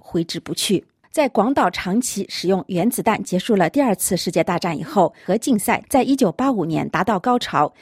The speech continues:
世界上当时可以使用的核武器的数量达到七万件。而现在，虽然世界上有多个国家都拥有核武器，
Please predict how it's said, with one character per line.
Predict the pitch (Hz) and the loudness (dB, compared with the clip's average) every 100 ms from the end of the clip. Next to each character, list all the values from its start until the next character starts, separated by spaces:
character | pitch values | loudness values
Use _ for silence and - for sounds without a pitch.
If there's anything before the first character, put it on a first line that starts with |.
| - | -16
世 | 240 | -2
界 | 247 | 0
上 | 226 226 | 0 0
当 | 208 247 | 0 0
时 | 247 185 | -2 -6
可 | 170 - | -6 -4
以 | 220 226 | -4 -4
使 | - - - | -6 -8 -2
用 | 254 214 | 0 0
的 | - | -2
核 | - - 247 | -6 -2 0
武 | 233 | 0
器 | - 180 | -2 -4
的 | |
数 | 151 202 | -4 -2
量 | 190 165 _ | -2 -4 _
达 | - 165 | -6 0
到 | 220 - | 2 0
七 | - - 302 | -4 -6 -4
万 | 269 | -4
件。 | 175 190 120 _ - - - | -2 -2 -4 _ -20 -14 -2
而 | 269 | 0
现 | 320 | 2
在， | 277 285 | 2 2
虽 | - 277 | -2 -2
然 | 240 196 | 0 0
世 | 208 240 | -2 0
界 | 196 | 0
上 | 185 196 | 0 -2
有 | 196 165 | -2 0
多 | 262 277 | 2 2
个 | 262 | 2
国 | - 156 | 0 0
家 | 196 190 - | 0 -2 0
都 | 277 262 | 0 2
拥 | 294 | 2
有 | 294 - | 2 0
核 | - 165 | -2 -4
武 | - | -4
器， | - 180 | -4 -4